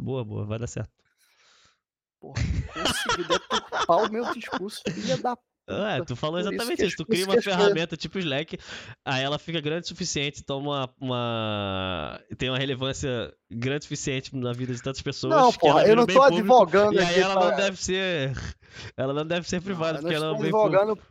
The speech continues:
Speaker 2: por um
Speaker 1: Faz sentido,
Speaker 2: takeover.
Speaker 1: faz sentido, faz
Speaker 2: Mas,
Speaker 1: sentido.
Speaker 2: porra, a ideia de que coisas têm tanta importância hoje e têm uma relevância tão grande quanto uma rodovia, por exemplo, e precisam ser levadas de uma forma um pouco mais diferente, como um mero jogo de celular, tá ligado? É, essa é a parada, assim, não,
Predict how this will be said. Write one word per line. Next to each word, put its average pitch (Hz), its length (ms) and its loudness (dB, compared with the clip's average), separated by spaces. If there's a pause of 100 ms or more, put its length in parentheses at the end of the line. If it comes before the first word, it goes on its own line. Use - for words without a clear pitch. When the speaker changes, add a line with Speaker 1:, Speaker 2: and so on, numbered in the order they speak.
(100)
Speaker 2:
por 220 180 0
um 226 160 -4
Speaker 1:
Faz 233 240 2
sentido, - 140 -4
Speaker 2:
takeover. 160 480 2
Speaker 1:
faz 143 200 -4
sentido, 123 280 -8
faz 120 220 -8
Speaker 2:
Mas, 165 80 0
Speaker 1:
sentido. 110 100 -6
Speaker 2:
porra, 175 240 2 (180)
a 196 80 2
ideia 196 400 2
de 208 140 -10
que 185 220 -12
coisas 156 420 -6
têm 165 160 -10
tanta 196 300 -6
importância 170 680 -4
hoje 139 360 -6
e 135 200 -8
têm 170 140 -4
uma 170 80 2
relevância 165 420 0
tão 190 140 -4
grande 170 240 0
quanto 170 320 -2
uma 175 140 4
rodovia, 151 560 0
por 151 140 -4
exemplo, 131 340 -4 (360)
e 165 80 0
precisam 170 280 0
ser 202 160 6
levadas 160 600 6
de 156 80 -8
uma 165 100 -2
forma 160 240 0
um - 20 -18
pouco 185 240 0
mais 180 160 0
diferente, 165 420 -4
como 170 180 -8
um 170 160 -8
mero 160 320 0
jogo 151 300 -6
de 143 80 -12
celular, 147 400 2
tá 160 140 -6
ligado? 127 400 -2
É, 151 360 2
essa 208 160 0
é 226 40 0
a - 20 -2
parada, 160 280 4
assim, 135 140 -12
não, 220 220 -6